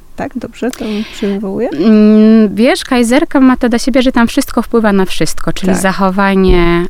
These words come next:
Speaker 2: e, emocje, myśli i ciało. One są połączone ze sobą, każda z każdym. I moje myśli wpływają na emocje, ale moje emocje wpływają na myśli. Moje myśli wpływają na ciało, ale ciało wpływa na emocje i myśli.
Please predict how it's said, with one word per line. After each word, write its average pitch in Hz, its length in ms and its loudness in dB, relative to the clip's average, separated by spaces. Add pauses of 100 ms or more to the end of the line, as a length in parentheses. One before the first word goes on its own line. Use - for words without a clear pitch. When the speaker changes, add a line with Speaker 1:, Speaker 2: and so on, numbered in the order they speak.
Speaker 2:
e, - 40 -4 (160)
emocje, 170 920 -2 (220)
myśli 170 720 -2
i 170 40 -6
ciało. 180 580 -2 (320)
One 208 200 2
są 226 180 -2
połączone 220 500 0
ze 214 80 -2
sobą, 214 240 -6
każda 233 360 -4
z - 80 -12
każdym. 160 500 -8 (580)
I 185 100 2
moje 180 220 2
myśli 190 280 -2
wpływają 170 400 -4
na 165 140 -4
emocje, 160 420 -2
ale 285 160 0
moje 254 240 2
emocje 180 400 -4
wpływają 233 400 -6
na 262 120 0
myśli. 180 540 -4 (340)
Moje 165 200 -2
myśli 170 280 -4
wpływają 143 400 -12
na 131 140 -10
ciało, 156 400 -8
ale 247 200 -4
ciało 147 320 -8
wpływa 143 540 -12 (840)
na 151 320 -6
emocje 143 380 -10
i 151 60 -8
myśli. 160 380 -8